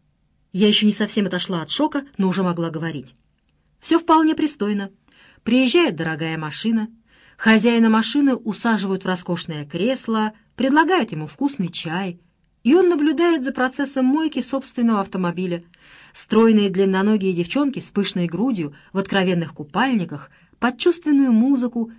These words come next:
начинают, танцуя, мыть машину. Ты представить себе не можешь, какое это эффектное зрелище.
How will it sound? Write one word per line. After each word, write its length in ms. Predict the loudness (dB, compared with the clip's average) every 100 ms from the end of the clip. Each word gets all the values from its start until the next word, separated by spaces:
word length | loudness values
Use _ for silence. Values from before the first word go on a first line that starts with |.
| _
начинают, 640 | -2 0 0 0 0 -4
танцуя, 540 | -4 -4 -4 -2 0 0
мыть 280 | -2 -4 -6
машину. 560 | -10 -8 -10 -10 -12 _ _
Ты 140 | -2 0
представить 680 | -2 -4 -4 -2 0 -2 -4
себе 240 | -2 0
не 100 | 2
можешь, 340 | 0 0 -6 -12 _ _
какое 500 | -6 -6 -2 2 2
это 180 | 2 -2
эффектное 580 | -2 -2 -4 -2 -4 -2
зрелище. 560 | -2 -4 -6 -10 -12